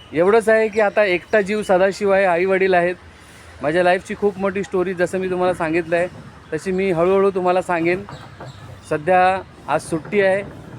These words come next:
म्हणून आज गार्डनमध्ये आलो वॉकिंग करसाडण्या-, करण्यासाठी.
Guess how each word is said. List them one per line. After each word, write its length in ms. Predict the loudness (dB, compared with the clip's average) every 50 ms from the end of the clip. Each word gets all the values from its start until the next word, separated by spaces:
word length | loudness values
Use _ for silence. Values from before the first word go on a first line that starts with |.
| -20 -20 -16 -8
म्हणून 180 | -4 -2 0 2
आज 240 | 2 0 0 0 0
गार्डनमध्ये 580 | 0 0 2 2 0 0 0 0 0 2 2
आलो 200 | 2 2 2 2
वॉकिंग 320 | 0 0 -2 -2 -4 -2 0
करसाडण्या-, 760 | 0 -2 0 -2 -2 -2 0 -2 -4 -4 -6 -10 -14 -12 -8
करण्यासाठी. 540 | -6 -4 -2 -2 -2 -2 -2 -4 -4 -4